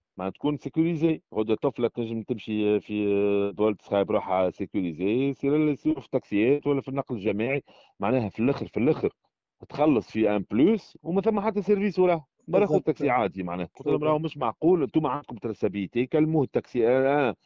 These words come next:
Speaker 1: انا حاولت ح-، نتصل بيه انا التاكسي هذا ما يجاوبش التليفون. آه، كلمت الشركة هي مسؤولة عليه،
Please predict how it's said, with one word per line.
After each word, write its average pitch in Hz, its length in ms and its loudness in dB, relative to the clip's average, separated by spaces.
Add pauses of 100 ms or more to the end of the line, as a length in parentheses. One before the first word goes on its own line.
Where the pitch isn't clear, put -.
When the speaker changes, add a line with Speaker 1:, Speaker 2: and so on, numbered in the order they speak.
(260)
Speaker 1:
انا 104 100 -4
حاولت 135 400 -2
ح-، - 80 -6
نتصل 113 480 -4
بيه 113 280 -2
انا 101 60 -4
التاكسي 101 380 -2
هذا 98 120 -2
ما 98 60 -6
يجاوبش 95 320 -4
التليفون. 107 480 -6 (1160)
آه، 123 280 -4
كلمت 170 400 0
الشركة 117 720 2
هي 98 200 4
مسؤولة 95 320 0
عليه، 127 220 0